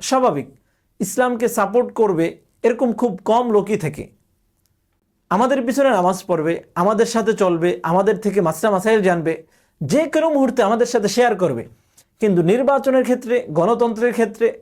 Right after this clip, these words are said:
দল করার ক্ষেত্রে আমাদেরকে জিজ্ঞাসা করবে না। এই জন্য এটা চরম একটা ভুল সিদ্ধান্ত যে আমরা মনে করি আমাদের অনেক মুহিব্বিন আছে, অনেক ভক্তবৃন্দ আছে। বাস্তবিক অর্থে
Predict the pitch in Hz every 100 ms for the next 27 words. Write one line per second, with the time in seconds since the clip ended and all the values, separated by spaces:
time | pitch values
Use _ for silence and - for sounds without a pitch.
0 | _ 143 170 233 214 233 226 233 190 208
1 | 220 - 160 160 151 139 123 143 - 131
2 | 120 110 113 - _ _ _ _ _ _
3 | 254 233 262 262 240 175 190 190 269 294
4 | 285 233 - 165 175 247 - 175 180 156
5 | 143 120 - _ 156 160 175 175 175 156
6 | 147 151 165 170 208 214 190 170 180 160
7 | 160 - - - _ _ 202 233 247 165
8 | 165 220 202 190 170 - 120 131 175 -
9 | 311 277 196 - 160 117